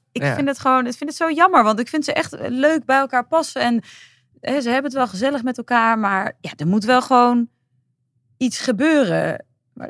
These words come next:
Speaker 1: er gebeurt
Speaker 2: Ja,
Speaker 1: gewoon
Speaker 2: voor
Speaker 1: helemaal
Speaker 2: mij
Speaker 1: niks.
Speaker 2: was heel, eh, ik ben het helemaal eens met wat je zegt en hoe jij denkt. En die, eh, hoe ze afscheid namen op Schiphol, dat was voor mij echt tekenend.
Speaker 1: Ja,
Speaker 2: Dat je,
Speaker 1: ik vond dat zo
Speaker 2: hij wilde
Speaker 1: gemakkelijk.
Speaker 2: volgens
Speaker 1: Dat
Speaker 2: mij
Speaker 1: Gerben ging echt voor de kus op de
Speaker 2: Ja.
Speaker 1: mond en Erik was echt zo: "Wow, nee."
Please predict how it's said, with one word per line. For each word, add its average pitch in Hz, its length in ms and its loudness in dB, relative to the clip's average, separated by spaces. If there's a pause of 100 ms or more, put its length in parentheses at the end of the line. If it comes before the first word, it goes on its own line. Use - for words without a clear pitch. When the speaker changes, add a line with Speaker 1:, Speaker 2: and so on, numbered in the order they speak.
(120)
Speaker 1:
er 233 80 -12
gebeurt 269 340 -6
Speaker 2:
Ja, 147 120 10
Speaker 1:
gewoon 147 140 6
Speaker 2:
voor 139 80 2
Speaker 1:
helemaal 135 40 2
Speaker 2:
mij 131 160 6
Speaker 1:
niks. 131 120 6
Speaker 2:
was 127 180 0
heel, 120 440 0
eh, 113 260 0
ik 117 80 0
ben 113 100 0
het 117 80 -6
helemaal 113 220 -2
eens 113 100 -4
met 123 120 -8
wat 110 120 -6
je - 140 -12
zegt - 220 -8
en - 360 -10
hoe 117 120 -6
jij 104 120 -2
denkt. 113 380 -4
En 113 220 -6
die, 110 340 -4 (500)
eh, 107 540 -6
hoe 113 140 -4
ze 113 140 -4
afscheid 120 320 -2
namen 117 180 2
op 104 100 -6
Schiphol, 127 320 -4
dat 123 160 -6
was 92 160 -12
voor - 100 -18
mij 92 120 -6
echt - 180 -14
tekenend. 113 500 -10 (240)
Speaker 1:
Ja, 185 280 6
Speaker 2:
Dat 117 180 -2
je, 120 60 0
Speaker 1:
ik - 60 2
vond 226 120 0
dat 208 100 0
zo - 80 2
Speaker 2:
hij 143 140 6
wilde - 220 6
Speaker 1:
gemakkelijk. 143 260 2
Speaker 2:
volgens 139 200 6
Speaker 1:
Dat 135 80 4
Speaker 2:
mij 277 100 6
Speaker 1:
Gerben 247 220 4
ging 233 200 -2
echt 247 220 2
voor 208 100 -8
de 208 60 -6
kus 262 200 0
op 190 100 -4
de 180 120 0
Speaker 2:
Ja. 185 140 8
Speaker 1:
mond 302 160 -2
en 208 120 0
Erik 233 240 4
was 208 100 -4
echt 220 100 -2
zo: 196 140 2
"Wow, 339 280 4
nee." 262 300 2